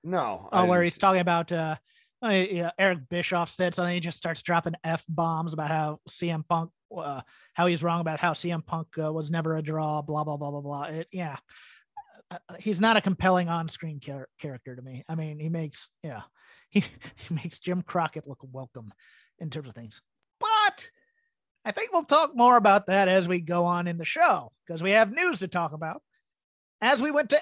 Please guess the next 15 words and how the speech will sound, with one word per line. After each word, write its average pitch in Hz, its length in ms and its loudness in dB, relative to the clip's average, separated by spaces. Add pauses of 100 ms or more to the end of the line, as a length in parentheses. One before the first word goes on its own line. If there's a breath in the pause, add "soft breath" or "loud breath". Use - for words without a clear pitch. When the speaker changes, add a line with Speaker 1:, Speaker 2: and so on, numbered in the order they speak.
(140)
Speaker 2:
air, 277 500 8 (220)
T 339 200 -4
M 339 200 2
Z 349 280 -2
reporting 220 540 2
Sammy 370 380 -2
Guevara's 285 640 2
proposed 285 460 -4
to 262 60 -2
Tainara 233 580 4
Conti 359 680 -2 (340)
at 254 200 0
the 208 220 -2
Eiffel 262 400 4
Tower. 180 600 0